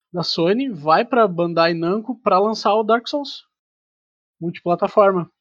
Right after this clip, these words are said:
E aí ele meio que deu o braço a torcer, viu que tava enganado, que era um grande sucesso aquele estilo de jogo, e fez o, a From Software voltar lá e fazer o Bloodborne.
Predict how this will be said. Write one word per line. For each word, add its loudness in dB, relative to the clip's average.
E 0
aí 2
ele -2
meio -8
que -18
deu 2
o -2
braço -2
a -12
torcer, -4
viu -4
que -20
tava -4
enganado, -2
que -6
era -2
um -6
grande -2
sucesso -2
aquele -6
estilo -6
de -4
jogo, 2
e 4
fez 6
o, 4
a 6
From -2
Software 2
voltar 2
lá 2
e -4
fazer -2
o 0
Bloodborne. 2